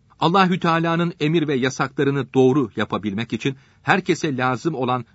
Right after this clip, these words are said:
ilmi hal bilgileri öğrenilip amel edilince ilmi batın hasıl olabilir. Hazreti Ebu Hüreyre,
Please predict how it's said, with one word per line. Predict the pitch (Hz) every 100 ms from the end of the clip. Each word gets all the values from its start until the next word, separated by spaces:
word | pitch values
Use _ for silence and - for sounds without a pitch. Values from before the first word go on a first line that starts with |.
| _
ilmi | 185 175 165
hal | 131 160 117
bilgileri | 120 107 123 120 120
öğrenilip | 123 127 120 123 120 120 - _ -
amel | 120 127 117
edilince | 113 107 110 117 127 156 - _ -
ilmi | 208 170 131 -
batın | 127 127 123 131 131 _
hasıl | - 120 120 - 120
olabilir. | 107 98 92 80 76 _ _ _ _ _ _ - _
Hazreti | _ - 135 180 190 175
Ebu | 156 160
Hüreyre, | 156 151 151 160